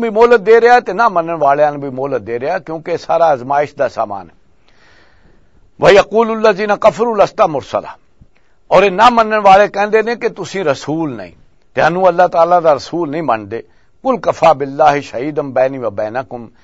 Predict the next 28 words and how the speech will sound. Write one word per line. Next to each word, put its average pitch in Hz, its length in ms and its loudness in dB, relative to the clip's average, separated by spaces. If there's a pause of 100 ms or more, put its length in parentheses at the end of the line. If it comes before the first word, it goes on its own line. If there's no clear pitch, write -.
(260)
انہاں 151 240 -4
نوں 143 100 -12
دس 151 160 0 (100)
دیو 160 140 -2 (400)
کافی 220 440 2
ہے 214 120 6
اللہ 170 260 4 (120)
گواہ 156 260 6 (320)
میرے 214 240 6
اور 208 120 4 (100)
تواڈے 139 360 0
درمیان۔ 120 500 0 (400)
وَمَنْ 147 280 4 (100)
عِنْدَهُ 180 340 0 (200)
عِلْمُ 131 320 -8
الْكِتَابِ، 123 800 4 (440)
اور 175 120 6 (120)
او 294 140 2 (460)
کہ 165 80 0 (100)
جنہاں 220 320 0
دے 170 60 2 (120)
کول 185 180 0 (140)
کتاب 151 440 4
دا 143 140 6
علم 156 280 -2
ہے، 87 80 -20 (320)
جنہاں 170 260 -4
نوں 165 100 -4